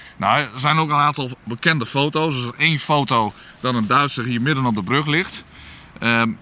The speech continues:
en ik denk, "Ja, dat is, dat laat je toch niet laten liggen daar midden op de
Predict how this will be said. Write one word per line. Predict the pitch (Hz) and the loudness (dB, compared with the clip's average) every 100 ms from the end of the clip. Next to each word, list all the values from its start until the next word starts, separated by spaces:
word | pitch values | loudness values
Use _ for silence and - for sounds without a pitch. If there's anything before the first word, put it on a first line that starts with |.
| - - - | -14 -20 -14
en | - 120 | -6 -4
ik | 90 | -2
denk, | 90 | -4
"Ja, | 85 87 | -2 -2
dat | 71 80 | -2 -8
is, | 85 | -10
dat | 87 - 82 90 - 90 92 | -10 -12 -14 -16 -14 -12 -10
laat | 87 87 | -6 -6
je | - | -6
toch | 95 90 | -8 -6
niet | 95 | -4
laten | 98 98 | -4 -2
liggen | 123 113 92 | -2 -2 -2
daar | 87 | -4
midden | 87 | -4
op | |
de | 85 | -6